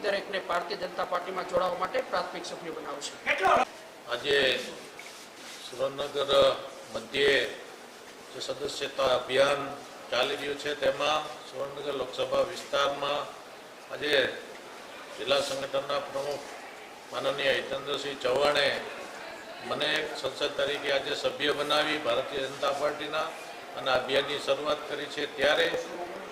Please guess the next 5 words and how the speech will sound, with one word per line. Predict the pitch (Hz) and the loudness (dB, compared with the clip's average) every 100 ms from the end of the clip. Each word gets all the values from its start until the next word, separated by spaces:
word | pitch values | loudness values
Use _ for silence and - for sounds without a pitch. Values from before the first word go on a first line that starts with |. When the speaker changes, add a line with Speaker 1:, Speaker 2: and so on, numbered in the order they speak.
| - | -10
Speaker 2:
બીજી | 131 156 151 | -4 0 4
તારીખે | 139 147 147 156 147 131 - - - | 4 4 0 2 4 2 -2 -10 -12
જે | - 131 | -10 0
શરૂ | 139 143 151 | 2 2 0
થયેલા | 147 156 156 147 147 | 4 6 6 6 6